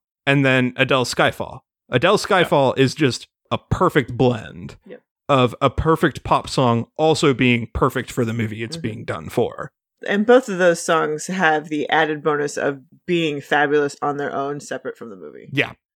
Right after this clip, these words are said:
Speaker 3: So I'm of the opinion that the Bond theme has to set the table for the movie.
Speaker 2: Yeah.
Speaker 3: Like,
Speaker 1: First and foremost.
Speaker 3: like,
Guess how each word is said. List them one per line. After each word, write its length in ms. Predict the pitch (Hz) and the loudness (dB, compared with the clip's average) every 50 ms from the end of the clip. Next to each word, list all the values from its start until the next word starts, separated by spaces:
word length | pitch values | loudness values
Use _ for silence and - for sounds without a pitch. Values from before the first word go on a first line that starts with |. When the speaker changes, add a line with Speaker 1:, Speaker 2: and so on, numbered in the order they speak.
| _ _ _ _ | _ _ _ _
Speaker 3:
So 240 | - - 151 - - - | -12 -10 -10 -8 -6 -2
I'm 180 | 160 170 175 | -2 -2 0
of 140 | 175 170 156 | -2 -4 -4
the 100 | 156 160 | -6 -8
opinion 400 | 156 143 190 165 147 147 143 143 | -8 -6 -4 -4 -4 -4 -4 -4
that 280 | 143 143 143 135 - - _ _ _ _ _ | -2 -2 -2 -2 -4 -8 _ _ _ _ _
the 540 | - 156 165 170 160 156 151 151 143 147 - _ _ _ _ | -20 -6 -2 2 2 4 4 2 0 -4 -8 _ _ _ _
Bond 400 | 190 185 190 208 220 220 214 214 214 | 2 4 4 6 6 4 2 2 -2
theme 560 | - - 156 143 143 139 139 143 151 170 175 _ _ _ _ _ | -4 -8 -6 -6 -6 -6 -8 -8 -10 -12 -14 _ _ _ _ _
has 300 | - - 247 262 285 - | -2 0 0 0 0 -2
to 100 | - 285 | -8 -12
set 240 | - - 240 208 - | -4 -2 -2 -2 -2
the 60 | - | -4
table 380 | - - - 202 175 170 151 160 | -6 -4 -2 0 0 0 -2 -4
for 180 | - - 160 151 | -4 -2 -2 -2
the 80 | 139 | -2
movie. 480 | 143 139 135 123 - 110 104 - 139 - _ _ _ | -4 -6 -6 -6 -8 -8 -10 -12 -14 -18 _ _ _
Speaker 2:
Yeah. 200 | _ - - 73 | _ -4 -2 -2
Speaker 3:
Like, 180 | - - - - | -2 -4 -6 -4
Speaker 1:
First 260 | - 170 208 - - | 0 0 2 2 2
and 120 | 170 139 - | 2 2 4
foremost. 540 | 160 160 147 113 101 101 - - - - | 4 4 4 2 0 -4 -10 -14 -10 -6
Speaker 3:
like, 220 | 180 180 175 175 | -4 -4 -4 -4